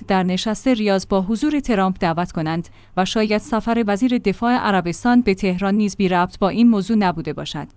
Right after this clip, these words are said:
به خصوص که سفر وزیر خارجه به عربستان و قطر قبل از سفر ترامپ و انتقال پیام صریح ایران بسیار حائز اهمیت است.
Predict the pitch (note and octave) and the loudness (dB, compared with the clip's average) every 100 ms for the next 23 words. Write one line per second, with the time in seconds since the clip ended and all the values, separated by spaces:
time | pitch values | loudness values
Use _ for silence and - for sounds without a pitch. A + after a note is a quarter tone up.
0 | - G#3 A#3 B3 D4+ C#4 B3+ A#3+ A3 A3+ | -2 0 0 0 -2 0 -2 0 -2 0
1 | A#3+ G3 - A#3+ A3+ - G#3+ F#3 G3+ G3 | 2 2 0 -2 -2 0 0 0 -2 -2
2 | F#3+ E3+ D#3+ - F#3+ E3 D#3+ - G#3 B3 | 0 -2 -4 -6 -4 -6 -4 0 2 2
3 | A#3 - A#3+ A#3 A3+ - G#3+ A3+ A#3+ A#3 | 0 2 2 4 2 0 -2 0 0 0
4 | F#3 F3 E3+ F#3 - G3+ G3 A#3+ C#4 C4 | 0 0 0 0 0 -2 0 0 2 2
5 | A#3+ A3 A#3+ B3 - A3+ B3 B3+ A3+ F#3 | 2 2 4 4 4 4 4 2 0 0
6 | G3+ A3+ G#3 G3 - A#3+ B3 B3 G#3+ G#3 | 2 2 2 2 2 2 2 0 0 0
7 | G#3+ - G3 F3+ F3 E3+ E3 - C3+ | 2 2 0 0 0 -2 -4 -8 -12